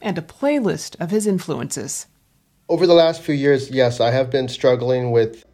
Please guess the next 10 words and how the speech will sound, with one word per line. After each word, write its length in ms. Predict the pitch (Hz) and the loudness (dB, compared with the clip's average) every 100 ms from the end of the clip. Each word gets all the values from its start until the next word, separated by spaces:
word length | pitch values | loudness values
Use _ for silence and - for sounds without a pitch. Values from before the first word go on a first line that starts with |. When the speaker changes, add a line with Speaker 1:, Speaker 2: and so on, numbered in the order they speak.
| - | -6
Speaker 2:
not 240 | 131 135 | 0 2
only 160 | 127 120 | 2 -2
some 240 | 120 110 | -4 -2
dental 360 | 123 127 123 107 | 0 0 0 -2
issues, 420 | 104 - 110 104 | -2 -6 -10 -6
but 300 | - 101 - | -2 -2 -2
with 240 | 107 - | -6 -6
my 180 | 104 98 | -6 -4
lower 400 | 98 101 107 98 | -4 -2 -2 -2
jaw. 520 | 92 107 107 101 95 | -4 0 2 0 -2